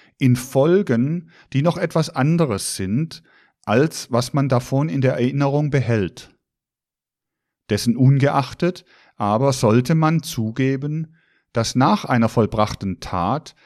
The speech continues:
etwas in der Welt ist, dem sein Charakter durch das Ich aufgeprägt ist. Man wird, wenn man das hier in Betracht kommende wirklich durchdenkt,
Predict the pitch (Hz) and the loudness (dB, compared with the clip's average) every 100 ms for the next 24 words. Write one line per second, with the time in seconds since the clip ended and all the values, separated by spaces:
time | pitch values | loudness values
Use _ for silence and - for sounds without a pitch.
0 | _ _ - 165 170 147 160 143 127 143 | _ _ -6 -2 0 0 2 2 4 4
1 | 139 - 90 - - - - - 104 104 | 2 -2 -8 -6 -14 -18 -16 -4 -4 -2
2 | 104 95 - 92 107 - - 151 165 - | -4 -6 -6 -4 -4 -6 -6 -4 -4 -10
3 | _ _ - 110 - 127 - - 165 - | _ _ -6 -4 0 -2 -2 -6 -4 -4
4 | - - - 98 - - - 85 80 - | -12 -18 -8 -8 -6 -12 -10 -10 -10 -14
5 | - 82 - - - _ _ _ _ _ | -16 -14 -14 -20 -20 _ _ _ _ _
6 | _ _ _ _ _ _ _ 104 104 107 | _ _ _ _ _ _ _ -4 -2 -2
7 | 95 151 - - _ _ _ _ - 123 | 0 -2 -4 -20 _ _ _ _ -4 0
8 | 143 139 131 127 196 175 143 127 - 185 | 0 2 0 0 -2 -2 -2 -4 -2 -4
9 | - - - 107 104 101 95 175 185 117 | -4 -8 -4 -2 -2 -2 0 0 0 -6
10 | - 117 104 - - 117 170 - - | -2 0 0 -2 -2 0 -2 -6 -16